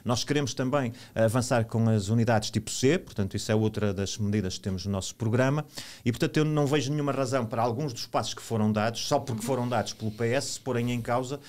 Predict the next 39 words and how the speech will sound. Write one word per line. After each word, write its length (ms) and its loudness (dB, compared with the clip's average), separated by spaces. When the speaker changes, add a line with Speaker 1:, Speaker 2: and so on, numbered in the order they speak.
Speaker 1:
relativamente 640 0
à 60 0
gestão 260 0
do 120 2
S 180 0
N 140 2
S, 200 0
e 80 0
parece-me 400 4
que 80 0
a 20 4
Direção 300 2
Executiva 340 0
em 60 2
concreto 460 -2
é, 180 4
é 80 2
uma 180 6
boa 280 6
medida, 440 2
porque 420 -4
divide 460 -2
aquilo 260 -6
que 160 -6
é 40 -2
a 20 -2
gestão 280 -4
política, 560 -4
que 140 -4
é 40 -2
do 60 -2
Ministério, 560 -2
Speaker 2:
Sim. 80 0
Speaker 1:
daquilo 220 -2
que 140 -6
é 60 2
a 40 2
gestão, 400 -2
ah, 380 0